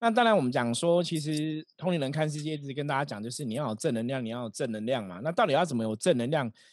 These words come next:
有些时候像妙莲也刚刚提到，我们透过声音，透过一些颂钵啊，透过听音乐，去让自己内心的能量共振到一个比较好的一个状况里面哦。因为的确有一些时候你听一些音乐，有些音乐你听了就会很嗨，有些听了就会莫名就会低吼。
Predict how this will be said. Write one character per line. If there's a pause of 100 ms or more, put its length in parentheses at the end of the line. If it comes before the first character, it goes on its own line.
(140)
有
些
时
候
像
妙
莲
也
刚
刚
提
到，
我
们
透
过
声
音，
透
过
一
些 (340)
颂
钵
啊，
透
过
听
音
乐，
去
让
自
己
内
心
的
能
量
共
振
到
一
个
比
较
好
的
一
个
状
况
里
面
哦。 (360)
因
为
的
确
有
一
些
时
候
你
听
一
些
音
乐，
有
些
音
乐
你
听
了
就
会
很
嗨，
有
些
听
了
就
会 (220)
莫
名
就
会
低
吼。